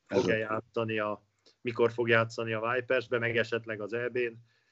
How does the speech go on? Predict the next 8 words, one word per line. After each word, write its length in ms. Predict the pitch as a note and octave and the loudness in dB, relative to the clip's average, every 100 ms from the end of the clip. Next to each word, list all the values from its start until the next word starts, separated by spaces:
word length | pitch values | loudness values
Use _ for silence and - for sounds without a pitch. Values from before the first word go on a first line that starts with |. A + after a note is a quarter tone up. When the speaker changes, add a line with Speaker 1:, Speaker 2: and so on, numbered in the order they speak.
| _ | _
Speaker 2:
Ezek, 420 | A2 G#2 A#2 A2+ | -10 -4 -4 -2
ö, 200 | A2+ A2+ | -2 -2
még 140 | A2 A2 | -4 -6
nagy 200 | A2 - | -6 -4
kérdések. 580 | G#2+ G2+ G2 - G#2 - _ _ _ _ _ - | -6 -4 -8 -6 -8 -8 _ _ _ _ _ -12
Speaker 1:
Bizony. 460 | G2+ A2 G#2 G#2+ A2 - - - - _ _ _ | 6 8 10 8 4 -8 -16 -16 -18 _ _ _
És 160 | A#2 | 8
akkor 440 | B2 B2 B2+ B2+ | 10 12 12 10